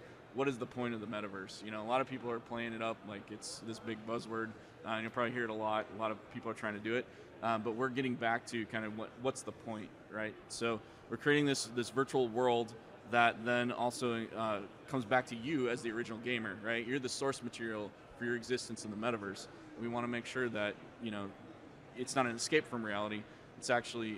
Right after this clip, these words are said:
uh, an enhancement of reality. So we have health and wellness tasks that you'll actually be doing in our metaverse.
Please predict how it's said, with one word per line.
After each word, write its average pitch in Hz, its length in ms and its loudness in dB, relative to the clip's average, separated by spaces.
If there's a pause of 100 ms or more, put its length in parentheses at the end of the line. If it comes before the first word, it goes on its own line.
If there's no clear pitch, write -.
uh, 101 240 -2
an 104 80 -4
enhancement 113 540 -4
of 101 80 -6
reality. 95 460 -4 (380)
So - 120 -6
we 117 60 0
have 117 160 2
health 131 260 2
and 110 100 -2
wellness 117 360 -2
tasks 104 300 -2
that 101 60 -6
you'll 101 140 -2
actually 107 220 -4
be 101 180 -8
doing 113 380 2 (380)
in 135 120 4
our 120 140 4
metaverse. 101 540 -2